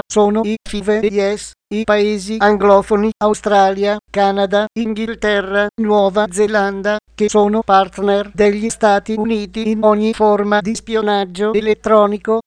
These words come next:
e rarissimamente gli usa spiano questi paesi. I partner tier B,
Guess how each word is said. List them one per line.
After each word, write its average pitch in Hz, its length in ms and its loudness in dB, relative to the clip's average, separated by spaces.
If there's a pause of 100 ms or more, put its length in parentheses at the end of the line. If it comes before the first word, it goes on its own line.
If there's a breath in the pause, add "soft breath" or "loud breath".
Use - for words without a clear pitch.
e 226 100 -2
rarissimamente 208 1040 -2
gli 202 200 -4
usa 214 400 0
spiano 214 600 -2
questi 208 460 0
paesi. 208 560 -2 (720)
I 214 160 -4
partner 202 760 0
tier 208 400 -4
B, 208 180 -2